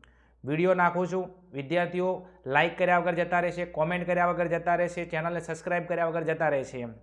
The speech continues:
જો તમે સપોર્ટ કરશો તો સો ટકા હું તમને સપોર્ટ કરીશ એમ. તો થોડી નીતિ રાખો, તોની દાનત રાખો, મજા આવશે ભણવાની, ગમ્મત સાથે જ્ઞાન, આપણે શાંતિ શાંતિ ભણતા જઈશું એમ. પણ થોડો ચેનલને સપોર્ટ કરો, આપણી ચેનલ થોડી નવી છે એટલા માટે. ચલો પ્રશ્ન નંબર આઠ ઉપર જઈશું એમ.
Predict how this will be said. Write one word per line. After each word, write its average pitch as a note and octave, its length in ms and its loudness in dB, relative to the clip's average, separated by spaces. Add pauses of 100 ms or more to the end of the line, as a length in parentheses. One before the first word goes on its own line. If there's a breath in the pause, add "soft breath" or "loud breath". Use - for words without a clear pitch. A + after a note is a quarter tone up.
(400 soft breath)
જો D#3+ 120 4
તમે E3+ 240 2
સપોર્ટ F3+ 360 -2
કરશો F3+ 380 0 (160 loud breath)
તો F3 80 2
સો E3+ 200 2
ટકા F3 220 2
હું F3 140 4
તમને E3+ 240 -4
સપોર્ટ D#3+ 320 -2
કરીશ D#3 320 0
એમ. B2+ 120 -2 (500 soft breath)
તો D#3+ 80 -2
થોડી E3 240 0
નીતિ E3 280 2
રાખો, F3+ 300 4
તોની E3+ 240 -2
દાનત E3 360 4
રાખો, F3+ 340 2 (200 loud breath)
મજા D#3 260 4
આવશે F3+ 220 4
ભણવાની, F3 480 0 (240)
ગમ્મત E3+ 280 -2
સાથે E3+ 280 -2
જ્ઞાન, F3 280 0
આપણે E3+ 260 -4
શાંતિ D#3+ 300 -6
શાંતિ D#3+ 220 -6
ભણતા C#3+ 280 0
જઈશું C3+ 340 -2
એમ. B2 80 -4 (280 loud breath)
પણ E3 120 2
થોડો F3 260 4
ચેનલને F#3 380 0
સપોર્ટ E3 340 -2
કરો, D#3+ 140 2
આપણી E3+ 280 2
ચેનલ E3+ 280 -4
થોડી E3 220 -2
નવી D#3+ 220 -2
છે D#3+ 120 -2
એટલા D3 300 -2
માટે. B2 320 -6 (260 loud breath)
ચલો D3 160 0
પ્રશ્ન F3 260 -4
નંબર F3 240 -2
આઠ D#3 220 2
ઉપર D#3 220 -2
જઈશું D3 320 -2
એમ. C3 60 -6